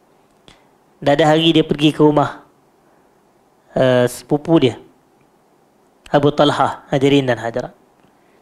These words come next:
Al-Ansari radhiyallahu anhu. Dia pergi ke rumah sepupu dia, maka dia bagi salam. Dia bagi salam, dia kata, "Assalamualaikum."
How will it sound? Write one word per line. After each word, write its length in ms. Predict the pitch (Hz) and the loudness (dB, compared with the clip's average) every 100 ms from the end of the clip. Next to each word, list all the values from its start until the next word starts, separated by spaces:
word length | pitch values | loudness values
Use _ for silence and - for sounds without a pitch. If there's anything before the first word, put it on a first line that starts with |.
| _ | _
Al-Ansari 640 | - 151 131 120 143 135 123 | -4 -2 -2 -2 0 0 0
radhiyallahu 680 | 131 131 131 120 135 113 127 | -2 0 0 0 -2 -6 -6
anhu. 160 | 147 139 _ _ _ _ _ _ _ _ _ _ _ _ _ _ _ _ | -10 -14 _ _ _ _ _ _ _ _ _ _ _ _ _ _ _ _
Dia 80 | 147 | -2
pergi 340 | 139 151 185 185 180 170 160 135 - | 0 2 2 2 2 0 0 -4 -6
ke 100 | - | 0
rumah 240 | 165 175 156 | 2 2 -2
sepupu 400 | - 160 - 175 | -2 -4 0 2
dia, 160 | 208 - - _ _ _ _ _ _ _ _ _ _ _ _ _ _ | 2 -2 -12 _ _ _ _ _ _ _ _ _ _ _ _ _ _
maka 320 | - 139 160 151 | -6 -4 0 2
dia 160 | 147 | 2
bagi 240 | 143 135 131 | 0 0 -2
salam. 320 | 139 127 127 - _ _ _ _ _ _ _ _ _ _ _ _ _ _ | -2 -2 -4 -10 _ _ _ _ _ _ _ _ _ _ _ _ _ _
Dia 160 | 151 143 | 0 0
bagi 160 | 139 | 0
salam, 320 | 135 156 175 | 0 0 2
dia 160 | 156 147 | 2 0
kata, 240 | 143 160 | 0 -2
"Assalamualaikum." 960 | - - 160 156 147 151 156 147 - 139 | -2 -2 2 2 2 0 0 -2 -2 -4